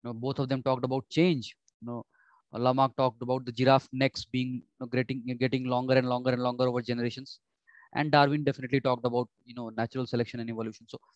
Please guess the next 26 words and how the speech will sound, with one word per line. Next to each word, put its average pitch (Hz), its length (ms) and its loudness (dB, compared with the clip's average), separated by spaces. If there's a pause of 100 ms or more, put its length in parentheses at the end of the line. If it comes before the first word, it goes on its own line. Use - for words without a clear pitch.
(600)
in 151 120 -2
introduction, 156 400 2
you 156 80 0
can 143 140 0
talk 143 200 4
about 139 260 2
both 143 240 0
being, 139 300 2
you 120 80 -8
know, 127 140 -4
revolutionist 131 840 -2
theories 135 320 2
of 123 120 0
their 131 140 6
times, 143 400 2 (380)
challenging 135 320 2
the 131 80 0
long 135 360 2 (260)
held, 139 340 6 (300)
you 117 80 -12
know, 113 160 -12 (500)
fortresses 135 480 0
of 131 200 2
creationism, 139 680 2 (1120)
essentialism, 135 720 4
and 147 320 2